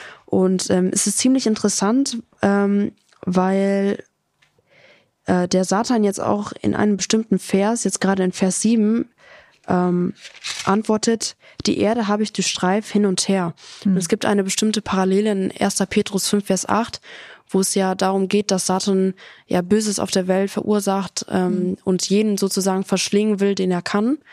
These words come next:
Speaker 1: Und das heißt ja auch, dass er sozusagen eine gewisse Herrschaft auf der Erde,
Speaker 2: Auf der Erde hat.
Speaker 1: ähm,
Speaker 2: Mhm.
Speaker 1: hat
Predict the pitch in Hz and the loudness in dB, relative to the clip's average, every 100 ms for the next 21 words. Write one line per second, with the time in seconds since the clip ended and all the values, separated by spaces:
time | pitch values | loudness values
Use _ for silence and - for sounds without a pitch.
0 | - - - - - 196 190 185 185 - | -20 -20 -20 -20 -4 0 0 0 -2 0
1 | 214 - 208 214 190 - 185 - 202 190 | 0 0 0 -2 -2 -4 -4 -4 -2 -2
2 | 185 - 185 185 185 185 180 180 _ - | -2 -4 -2 0 0 0 0 -2 _ -20
3 | - _ - - 196 185 180 180 196 - | -20 _ -12 -2 0 2 0 0 0 0
4 | 185 202 202 190 170 - - _ - 180 | 0 0 0 -4 -6 -8 -14 _ -8 -4
5 | - 185 196 180 180 175 - 196 180 180 | -2 -2 -2 -2 -2 -4 -2 -2 2 2
6 | 175 - 196 180 180 190 185 185 | 0 -2 -2 0 0 0 0 -2